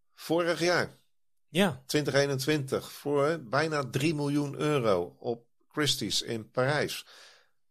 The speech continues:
Speaker 1: Niet heel ver van de echte Mona Lisa vandaan. Dus ja, mm, zeventiende eeuwse kopie en dan toch voor zoveel geld verkocht. Dan is er misschien nog steeds iemand die denkt of gelooft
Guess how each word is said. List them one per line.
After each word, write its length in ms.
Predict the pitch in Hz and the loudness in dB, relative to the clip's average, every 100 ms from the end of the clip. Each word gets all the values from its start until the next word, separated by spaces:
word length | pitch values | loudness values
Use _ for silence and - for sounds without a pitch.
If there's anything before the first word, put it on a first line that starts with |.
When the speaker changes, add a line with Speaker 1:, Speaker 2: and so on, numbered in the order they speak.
| _ _ _ | _ _ _
Speaker 1:
Niet 200 | 135 135 | -8 2
heel 160 | 127 107 | 4 4
ver 260 | 98 95 | 4 4
van 200 | 95 110 | 2 -2
de 120 | 113 123 | 0 2
echte 320 | 156 165 151 | 2 0 0
Mona 240 | 123 101 | 0 0
Lisa 240 | 95 90 92 | -2 -4 -8
vandaan. 380 | 87 90 80 87 | -8 -8 -8 -8
Dus 180 | 107 | -8
ja, 320 | - 202 220 - - _ _ _ | -6 -6 -8 -12 -18 _ _ _
mm, 320 | 151 160 185 _ _ _ | -14 -14 -16 _ _ _
zeventiende 600 | - 170 160 - 147 143 | 2 4 4 2 0 4
eeuwse 240 | 139 - | 4 2
kopie 440 | - 131 131 160 165 | 2 0 2 -2 -2
en 120 | 117 | 0
dan 240 | 117 - | -2 0
toch 180 | 185 180 | 0 0
voor 140 | 165 | -2
zoveel 280 | 139 147 127 | 0 0 0
geld 260 | 123 123 117 | 2 2 2
verkocht. 400 | - - - - | -6 -4 -4 -4
Dan 200 | 113 - - | -6 -8 -4
is 360 | 160 143 131 | -2 0 0
er 160 | - 107 | -2 -4
misschien 360 | 98 - 151 143 | -4 -2 -2 -4
nog 140 | - | -6
steeds 300 | - 135 135 | -2 0 0
iemand 340 | 135 135 131 | -2 -2 -2
die 280 | 127 113 110 | -4 -6 -6
denkt 360 | - - 147 - | -8 -8 -10 -16
of 180 | - - | -20 -12
gelooft 500 | - 98 135 - - | -4 0 0 0 -12